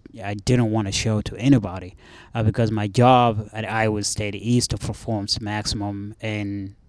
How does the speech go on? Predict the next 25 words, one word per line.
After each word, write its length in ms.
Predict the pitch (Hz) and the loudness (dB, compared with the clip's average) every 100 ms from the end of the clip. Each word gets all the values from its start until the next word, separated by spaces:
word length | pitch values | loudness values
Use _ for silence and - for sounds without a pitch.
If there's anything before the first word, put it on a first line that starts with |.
| _ | _
and 320 | 101 101 101 - | -8 -6 -6 -8
to, 120 | 113 | -6
and 180 | 107 110 | -4 -4
to 140 | 127 | -4
deliver 640 | 107 104 107 120 110 90 - | -4 0 2 2 0 -8 -12
what 280 | 107 104 107 | -10 -4 -2
I, 320 | 104 104 107 - _ _ - | -2 -4 -6 -10 _ _ -8
I 40 | |
have 280 | 107 113 110 | -4 -2 0
been 360 | 107 101 101 104 - _ | -2 -2 -4 -10 -18 _
brought 280 | 131 117 110 | 2 4 4
here 180 | 101 117 | 2 2
to 120 | - | 0
do 300 | 101 101 98 - - | -4 -4 -6 -10 -14
in 140 | 117 104 | -10 -6
this 160 | 104 | -6
case, 340 | - 101 92 - | -6 -8 -8 -8
and 640 | 107 104 101 101 92 104 107 | -6 -6 -6 -8 -10 -8 0
both 220 | 110 117 | 0 0
academic 580 | 107 107 107 104 104 - | -4 -4 -4 -4 -8 -10
and 200 | 104 107 | -10 -8
also, 720 | 98 101 - - 107 104 101 - | -6 -4 -2 -2 -6 -8 -10 -10
uh, 140 | 104 101 | -8 -6
athletic. 600 | 104 - - 98 - - - - - | -8 -8 -10 -10 -12 -16 -18 -20 -4
But 280 | 107 107 | -2 -2